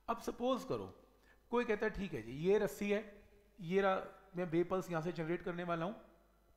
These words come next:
और ये मैंने कर दी।" अब ये वेव पल्स आगे जा रही है, ठीक है, ये वेव पल्स आगे जा रही है, आगे की तरफ मूव करती हुई जा रही है। जब ये वेव पल्स आगे जा रही है तो मान लो मेरा हाथ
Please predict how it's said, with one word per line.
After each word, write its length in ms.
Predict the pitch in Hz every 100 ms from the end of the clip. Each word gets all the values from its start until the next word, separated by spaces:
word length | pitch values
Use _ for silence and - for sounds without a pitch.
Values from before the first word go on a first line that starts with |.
| _ - - -
और 140 | 190
ये 180 | 190 220
मैंने 220 | 190 180
कर 200 | - 165
दी।" 180 | - - - - - - _ _ _ - _ -
अब 140 | 196
ये 120 | 226
वेव 260 | 196 180 175
पल्स 260 | 185 185 -
आगे 200 | 151 131
जा 140 | 117 101
रही 180 | -
है, 120 | - - _ _ _ _
ठीक 120 | 127 165
है, 120 | 170
ये 100 | 131
वेव 180 | 123 117
पल्स 340 | 160 226 - - - - _ _ -
आगे 200 | 143 160
जा 160 | 135
रही 180 | 123 135
है, 100 | - - -
आगे 220 | 151 160
की 80 | 160
तरफ 280 | 156 -
मूव 100 | 143
करती 260 | 139 139 -
हुई 80 | 135
जा 140 | 117
रही 160 | 113 131
है। 260 | 202 240 - - _ _ _ _ _
जब 240 | 135 190 226
ये 100 | 254
वेव 200 | 190 190
पल्स 180 | 214 -
आगे 300 | 156 147 160
जा 120 | 135
रही 180 | 110 104
है 300 | 135 - - _ _ _ -
तो 80 | 208
मान 320 | 175 180 190
लो 240 | 202 208 165
मेरा 260 | 170 190
हाथ 200 | 131 175